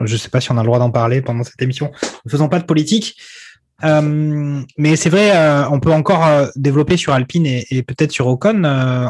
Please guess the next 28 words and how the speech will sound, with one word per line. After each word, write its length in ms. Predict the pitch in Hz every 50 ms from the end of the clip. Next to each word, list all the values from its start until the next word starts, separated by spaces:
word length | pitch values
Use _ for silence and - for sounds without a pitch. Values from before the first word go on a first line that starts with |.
| 110
on 140 | 120 120 117
voit 180 | 113 117 156 165
quand 120 | - 147
même 160 | 143 151 147
Ocon 260 | 127 117 - 180 190 185
qui 260 | - - 131 131 123
finit 320 | - - 139 139 143 143 185 - _
ce 180 | - - -
Grand 140 | 147 139 139
Prix 200 | 127 - 131 - - -
en 100 | 139 131
quatorzième 500 | 143 139 131 - 117 120 113 117 117 113
place. 360 | - 165 196 208 - - - _ _ - _ _ _ _ _ _ _ _ -
Euh, 200 | - 117 117 113
Williams, 540 | 117 127 139 147 160 165 180 202 196 - - - -
euh, 160 | 123 127 127
en 220 | 127 127 127 127 127
la 100 | 127 120
personne 380 | 135 127 - 151 139 135 127
de 120 | 120 120 113
Russell, 540 | 104 95 101 120 131 131 - 156 156 170
termine 300 | 160 - 135 131 151 151
en 80 | 139 123
douzième 460 | 120 127 151 175 170 139 165 160 156
position. 580 | 135 - 139 131 131 127 - - 190 226 240 - _ - - - - - _ _ _ _ _ _
Comment 500 | - 156 147 165 175 190 214 226 214 - _ -
est-ce 160 | 139 131 -
possible, 640 | - 135 135 127 - - 151 156 165 190 202 196 -